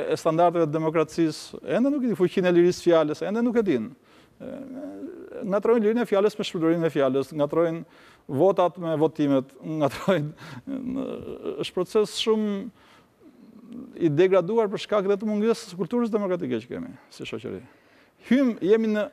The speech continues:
jemi në limitet atyre shoqërive që nuk e meritojmë demokracinë. Jemi, jemi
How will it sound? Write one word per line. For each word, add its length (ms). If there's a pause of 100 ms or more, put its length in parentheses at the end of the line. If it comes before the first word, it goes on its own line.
(100)
jemi 260
në 80
limitet 400
atyre 240
shoqërive 540
që 100
nuk 80
e 80
meritojmë 380
demokracinë. 400
Jemi, 180
jemi 320